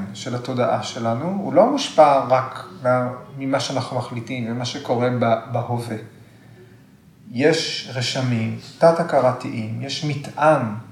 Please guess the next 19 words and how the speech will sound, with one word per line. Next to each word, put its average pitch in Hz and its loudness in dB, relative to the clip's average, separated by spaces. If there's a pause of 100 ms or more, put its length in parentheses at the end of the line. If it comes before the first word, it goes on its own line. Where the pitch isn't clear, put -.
(260)
שלא - -2
כל 269 6
הזמן 151 0 (460)
צף - 8
על 127 -6 (100)
פני 127 -6
השטח, 110 -8
ומדי 117 2 (100)
פעם 202 6 (240)
התוכן 208 2
הזה 143 -2
צף 143 0
על 151 -4
פני 170 -2
השטח. 180 0 (1300)
אז 120 -6
אנחנו 110 -8
קוראים 120 -4
לזה 127 -2